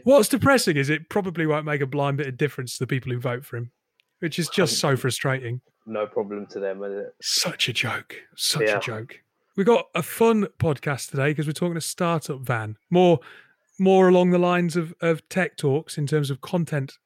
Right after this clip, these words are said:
Speaker 1: uh, producers, but community creators. And actually, this is really relevant right now 'cause it's talking about funding, which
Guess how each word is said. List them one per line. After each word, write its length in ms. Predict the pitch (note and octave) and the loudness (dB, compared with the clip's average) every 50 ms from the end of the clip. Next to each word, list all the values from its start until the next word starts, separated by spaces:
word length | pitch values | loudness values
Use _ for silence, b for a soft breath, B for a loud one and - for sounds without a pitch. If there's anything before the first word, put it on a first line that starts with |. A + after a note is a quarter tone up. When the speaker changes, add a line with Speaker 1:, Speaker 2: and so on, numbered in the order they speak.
| _ _ | _ _
Speaker 1:
uh, 220 | - D3 C#3 C#3+ D3 | -4 -2 -2 -2 -4
producers, 560 | - - C#3+ - F3+ F#3+ F3+ - C#3+ C3 A#2+ | -6 -6 -4 0 0 0 0 0 -2 -4 -4
but 300 | - - D3 C#3+ D3 - B B B B B B B B _ _ _ _ | -2 0 2 2 2 0 B B B B B B B B _ _ _ _
community 460 | - E3+ E3+ F#3 G#3 G#3+ G#3 - F#3 | 2 4 6 6 6 6 4 4 2
creators. 540 | - - E3+ F3 G3 A3+ A3+ D#3 C#3+ C3+ C3+ | 0 2 4 4 4 4 4 4 4 4 4
And 40 | F3+ | 4
actually, 460 | G#3+ A3+ F#3+ - - - C#3+ C3 C#3 | 2 2 0 -2 -4 -4 -2 0 0
this 160 | D3 D#3+ D#3 C#3 | 2 0 0 0
is 120 | D#3+ D3 | 0 0
really 180 | D#3+ D#3 D3+ D3+ | 0 2 2 2
relevant 400 | D3 E3+ F3+ G3 F3 D#3+ D3 C#3+ | 4 4 4 6 4 4 2 2
right 180 | C3 C3 C#3 | 0 -2 -2
now 160 | C#3 C#3 D3 | 0 0 0
'cause 140 | D3+ D3 D3+ | 0 0 -2
it's 80 | E3+ - | -4 -2
talking 220 | - G3+ F#3+ F3+ G3+ | 0 0 2 2 2
about 220 | G3 G#3 G#3 F3+ | 2 2 0 -2
funding, 720 | - - - - B3 B3 B3 A3+ F#3 E3+ C3 A2+ G#2+ A2 B B B B B B B B - | -6 -4 0 2 4 6 6 6 6 4 2 0 -4 -10 B B B B B B B B -4
which 340 | E3+ E3+ D#3+ - - - | -4 -2 -2 -2 -4 -4